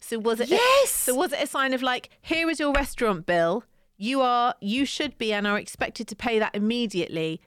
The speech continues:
Speaker 1: but you owed that same money, but you paid it late"?
Speaker 2: Well, he didn't pay it
Speaker 1: No,
Speaker 2: late.
Speaker 1: well,
Speaker 2: But no, but what's interesting is he always pays it late.
Speaker 1: Okay.
Speaker 2: And so I had to check in with him to say,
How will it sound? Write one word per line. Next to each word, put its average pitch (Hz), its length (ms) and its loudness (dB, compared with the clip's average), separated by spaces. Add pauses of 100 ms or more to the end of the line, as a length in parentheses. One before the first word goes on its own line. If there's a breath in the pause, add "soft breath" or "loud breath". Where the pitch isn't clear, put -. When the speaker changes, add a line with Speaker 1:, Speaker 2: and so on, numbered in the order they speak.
Speaker 1:
but - 100 -8
you 240 260 -4
owed 254 260 -2
that 214 200 -2
same 233 380 0
money, 170 480 -2 (120)
but - 100 -14
you 180 100 -8
paid 202 260 -2
it - 80 -6
late"? 175 460 -4 (280)
Speaker 2:
Well, 196 100 0
he 170 120 -4
didn't 185 300 -4
pay - 200 -10
it 202 40 -6
Speaker 1:
No, 185 80 -4
Speaker 2:
late. 160 140 -4
Speaker 1:
well, 196 300 0
Speaker 2:
But 262 100 -2
no, 294 140 10
but 262 120 0
what's 269 260 2
interesting 220 460 -6
is 156 180 -4 (140 soft breath)
he - 160 -6
always 214 380 0
pays 190 340 -2
it - 80 -6
late. 135 380 -10 (220 soft breath)
Speaker 1:
Okay. 202 260 -6
Speaker 2:
And 208 180 4
so 208 200 4
I 240 200 4
had 208 220 -4
to 196 80 -10
check - 300 -4
in 233 160 0
with 196 120 0
him 156 180 -4
to - 60 -8
say, 175 220 -2